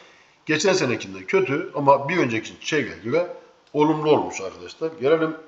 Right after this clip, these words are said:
çeyreksel öz kaynak büyüme arkadaşlar. Geçen yıl bu zamanlar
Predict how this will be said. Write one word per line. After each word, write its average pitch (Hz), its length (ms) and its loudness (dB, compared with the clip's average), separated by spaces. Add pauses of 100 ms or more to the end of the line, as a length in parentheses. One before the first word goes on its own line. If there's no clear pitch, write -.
(460)
çeyreksel 202 580 0
öz 233 220 0
kaynak 147 360 0
büyüme 127 260 -4
arkadaşlar. 127 460 -4
Geçen 131 320 -6
yıl 160 160 -2 (100)
bu 185 40 -10
zamanlar 131 500 -2